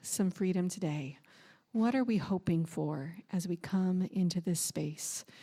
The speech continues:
And I invite you to ask this question of yourself, again, with compassion, not with judgment. There's no right or wrong answer, but just, "Soul, how are we doing today?"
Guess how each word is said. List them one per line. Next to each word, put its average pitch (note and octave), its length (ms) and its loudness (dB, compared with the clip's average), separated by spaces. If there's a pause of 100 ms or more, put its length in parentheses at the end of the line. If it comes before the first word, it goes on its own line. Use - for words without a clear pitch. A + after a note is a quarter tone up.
(480)
And C4+ 140 8
I D4+ 120 8
invite C#4 500 4
you C#4 80 6
to - 120 2
ask F3+ 400 -2
this B3+ 160 2
question - 400 2
of F3 140 4
yourself, E3 560 0 (320)
again, A3+ 280 4
with A3+ 220 2
compassion, F3+ 800 -4 (540)
not G#3 200 2
with C#4 160 0
judgment. F3 600 2
There's F3 200 2
no F#3+ 120 4
right F#3 420 2
or G3+ 120 0
wrong F#3+ 320 2
answer, E3 500 -2 (380)
but A3+ 100 -2
just, - 440 -2 (300)
"Soul, C#4 600 4 (560)
how B3 440 2
are F#3+ 240 4
we F3 240 0
doing D3 380 -4
today?" E3 400 -8